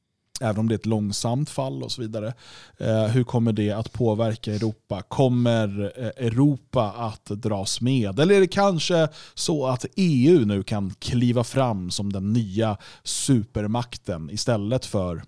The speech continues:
eller tillsammans med Israel, Kina, Ryssland? Ehm, jag vet inte vilka andra, eh, spelare som är, som skulle kunna vara relevanta. Vad,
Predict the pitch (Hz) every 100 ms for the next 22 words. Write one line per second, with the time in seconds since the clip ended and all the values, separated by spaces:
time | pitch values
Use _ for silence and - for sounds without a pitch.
0 | _ - 92 151 139 - 117 120 113 98
1 | 101 73 - _ 107 101 - 98 90 -
2 | - 110 98 92 95 - - - - _
3 | 117 123 - - 113 101 95 95 - -
4 | - _ - - 101 98 101 98 98 113
5 | 120 113 107 104 110 101 98 110 101 -
6 | _ - 110 104 107 - 110 104 107 107
7 | 104 101 101 104 135 104 98 - 104 98
8 | 104 101 98 98 90 _ _ _ 107 107
9 | 101 107 117 131